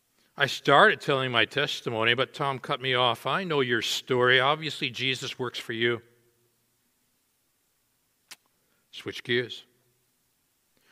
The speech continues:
Tom had suffered health problems. Surely he had wondered about death and afterlife. But again, he cut in.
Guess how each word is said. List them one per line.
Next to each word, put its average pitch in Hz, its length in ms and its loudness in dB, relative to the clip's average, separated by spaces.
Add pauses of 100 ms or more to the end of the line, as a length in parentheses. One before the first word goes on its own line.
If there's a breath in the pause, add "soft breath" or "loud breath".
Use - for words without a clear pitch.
(200 soft breath)
Tom 156 240 6
had 143 80 4
suffered 139 400 0
health 143 320 2
problems. 127 400 2
Surely 160 320 -4
he 143 120 -4
had 123 120 -2
wondered 143 280 -2
about 123 240 2
death 143 260 2
and 127 80 -6
afterlife. 135 580 0 (1500 soft breath)
But 156 120 2
again, 226 180 -2
he 185 80 0
cut 143 260 2
in. 139 280 0